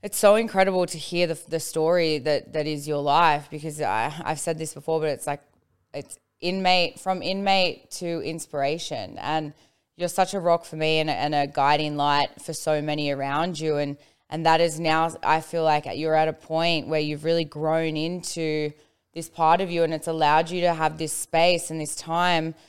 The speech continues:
to now think, "What do I wanna do next? And how can I continue to fulfill my goals and my passion?" And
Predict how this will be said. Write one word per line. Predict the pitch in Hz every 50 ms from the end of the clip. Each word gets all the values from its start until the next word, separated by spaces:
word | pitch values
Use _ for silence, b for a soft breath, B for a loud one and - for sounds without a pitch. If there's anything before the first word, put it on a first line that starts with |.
| b b b _
to | - 180
now | 185 180 175 175
think, | 175 170 180 175 175 165 -
"What | 156 156 165 170
do | 170 180
I | 180 170 170
wanna | 165 165 165 170 165
do | 156 160 165 160
next? | 170 190 214 196 151 135 - - -
And | 170 165
how | 165 165 160 165
can | 160 - 175 175
I | 165 160 156
continue | 160 - 175 156 160 165 165 160 165
to | 160 160
fulfill | 160 - 160 151 - - 160 160 160 160 160 160 156 b b b b b b b b _
my | - 175 175 170
goals | 160 - 160 170 180 180 180 170 160
and | 175 175
my | 170 165 160
passion?" | - 165 175 185 214 - - 202 190 175 175
And | 165 165 165 165 160